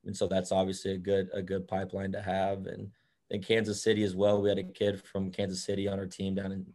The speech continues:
Sam Houston, um, which is close. Uh, Kansas City, Mo Can, you know, they're, they're right there. And obviously, we've done a great job at, in the city of Saint Louis,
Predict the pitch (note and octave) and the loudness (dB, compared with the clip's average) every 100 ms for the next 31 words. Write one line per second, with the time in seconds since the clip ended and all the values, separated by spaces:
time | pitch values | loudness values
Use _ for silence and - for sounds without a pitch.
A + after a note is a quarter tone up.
0 | _ - G#2+ G2 G2+ G2+ - G#2 G2+ _ | _ -6 -4 -2 -2 -4 -2 -4 -4 _
1 | _ _ _ F2+ F2+ F2+ G2 F#2+ F#2 - | _ _ _ -10 -8 -6 -6 -6 -8 0
2 | G#2+ G2+ G2+ - - _ _ - F#2 - | 6 6 4 -6 -16 _ _ -18 -14 -14
3 | - - G2 F#2 - G2+ F#2+ F#2+ G2 F#2+ | -12 -10 -8 -8 -4 -2 0 -2 -2 -2
4 | - G2 F#2+ F#2 F#2 F#2 - F#2+ F#2+ F#2 | -2 -4 -2 -2 -2 -4 -4 -4 -2 -4
5 | - G2 G2 G2 F#2+ - _ - C#3 C3 | -2 0 2 0 -4 -12 _ 4 6 6
6 | A#2+ A#2 F#2 - _ - B2 A2+ G#2+ G2+ | 4 2 0 -8 _ 0 2 4 4 2
7 | F#2 G2+ F2+ G2+ G2+ G2 F#2+ F#2 - - | 2 2 4 4 6 6 2 -4 -10 -4
8 | F#2 - G2 F#2 G2 F#2+ - - F#2+ F2 | -2 -2 -4 -4 -4 -4 -4 -8 -8 -4
9 | F#2 E2+ - - | -4 -4 -6 -12